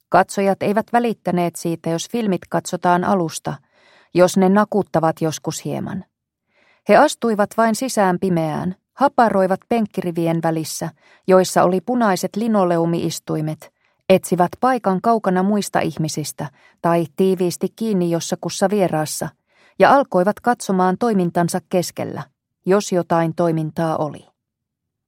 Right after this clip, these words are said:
Ja jos joku välitti, en todella välittänyt siitä paskaakaan. Nussiminen näyttämöllä ja runkkaaminen salissa rullasivat saumattomasti yhteen, näytöksestä näytökseen,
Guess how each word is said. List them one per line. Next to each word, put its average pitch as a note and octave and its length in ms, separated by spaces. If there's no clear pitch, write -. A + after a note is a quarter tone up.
Ja F3 80
jos F3 200
joku G3 240
välitti, D#3+ 560
en F3 180
todella F3 360
välittänyt E3+ 580
siitä E3 320
paskaakaan. - 760
Nussiminen G#3+ 720
näyttämöllä D#3 680
ja E3 140
runkkaaminen F3+ 720
salissa F#3+ 480
rullasivat G3 580
saumattomasti F#3 840
yhteen, F3 580
näytöksestä G3+ 720
näytökseen, D#3+ 800